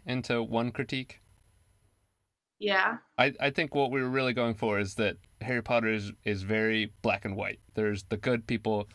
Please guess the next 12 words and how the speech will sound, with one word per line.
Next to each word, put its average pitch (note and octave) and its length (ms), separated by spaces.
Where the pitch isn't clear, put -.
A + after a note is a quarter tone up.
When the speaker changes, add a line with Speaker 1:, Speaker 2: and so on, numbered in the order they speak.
Speaker 1:
there's A2+ 240
the - 140
evil G#2 220
people. G2+ 520
It A#2+ 100
doesn't C3+ 240
have, B2+ 200
like, A#2 320
the A#2+ 80
Game B2 240
of A#2+ 100
Thrones A#2 720